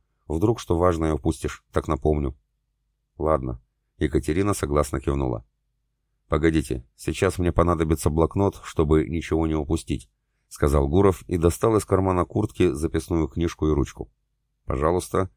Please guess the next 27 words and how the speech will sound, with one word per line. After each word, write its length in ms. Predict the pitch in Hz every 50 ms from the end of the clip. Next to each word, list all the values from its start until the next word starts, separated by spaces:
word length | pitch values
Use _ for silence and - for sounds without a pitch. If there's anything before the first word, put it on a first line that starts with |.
| _ _ _ _ _ _ _ _
давайте 520 | 69 76 76 78 101 127 127 123 - 98
начнем 360 | 101 90 - - 98 101 98
с 60 | -
профессиональной 800 | - - 87 - - 82 - - 85 82 87 90 90 87 85 82
деятельности 840 | 73 69 80 82 80 76 - 78 76 76 73 - - - 80 73 -
Галины 400 | - 71 76 71 71 71 69 67
Михайловны". 600 | 67 69 67 - 67 64 62 55 55 58 55 - - _ _ _ _ _ _ _ _ _ _ _ _ _ _ _ _ _ _ _ _
"Хорошо, 560 | _ - 87 82 85 - - - 107 101 90 -
как 160 | - 82 -
скажете". 480 | - - 87 76 65 64 - - - - - _ _ _ _ _ _ _ _ _ _ _ _
Галина 380 | 73 73 92 107 127 123 113 101
работала 440 | 101 101 110 123 117 117 101 90
в 60 | 85 85
юридической 640 | 95 98 98 104 98 107 104 - 98 - - 101 92
фирме 340 | - - 101 98 98 95 85
"Гарант". 380 | 80 92 95 95 78 67 - - _ _ _ _ _ _ _ _
Контора 400 | - - 107 - 123 117 110 107
достаточно 540 | 95 104 - - 120 107 110 - - 120 107
крупная, 540 | - - 123 120 - - 71 67 62 58 - _
на 100 | 71 80
всю 180 | 80 - - 110
Москву 380 | 101 95 - - 104 101 98
известная. 580 | 82 69 69 76 71 - - 67 64 58 60 - _ _ _ _ _ _ _ _
Там 200 | - 110 110 101
довольно 320 | 107 104 107 104 104 107
много 300 | 107 113 113 95 73 76
адвокатов. 520 | 76 71 80 78 - 92 78 - - -